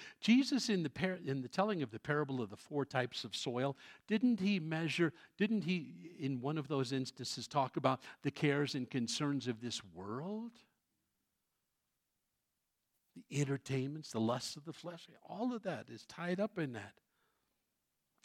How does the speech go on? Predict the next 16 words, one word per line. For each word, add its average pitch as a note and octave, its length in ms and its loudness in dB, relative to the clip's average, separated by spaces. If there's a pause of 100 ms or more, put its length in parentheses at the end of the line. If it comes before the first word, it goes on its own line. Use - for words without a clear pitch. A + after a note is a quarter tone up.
(120)
For E3 260 2
a E3+ 60 2
time, F3+ 400 2
you D3 140 -4
can E3+ 180 -2
deny C#3+ 440 2
the D3+ 100 -4
flesh D3 320 -2
to - 80 -20
focus D#3 440 -4
on D3 200 -4
the C#3 80 -6
spiritual, C#3+ 680 -2 (300)
seeking E3 640 -2
God D3+ 460 -8
while C3+ 240 4